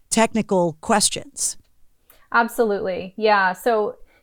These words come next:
Speaker 2: you know, everything that happens to a cymbal in the process of making it changes the sound of the cymbal or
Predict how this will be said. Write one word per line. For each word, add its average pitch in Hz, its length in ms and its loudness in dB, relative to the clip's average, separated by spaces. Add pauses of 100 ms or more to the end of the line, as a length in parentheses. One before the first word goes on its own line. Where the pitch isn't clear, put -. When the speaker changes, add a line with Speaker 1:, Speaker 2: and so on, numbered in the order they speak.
Speaker 2:
you 349 60 -6
know, 247 140 2
everything 330 500 -2
that 247 120 -2
happens 214 520 -4
to 208 140 -2
a 190 60 -4
cymbal 190 420 -6
in 175 60 -6
the 170 60 -6
process 175 460 -2
of 175 180 -10
making 180 340 -10
it 175 180 -10
changes 185 580 -10
the 170 100 -8
sound 175 360 -8
of 175 80 -12
the 180 80 -10
cymbal 180 360 -6
or - 200 -6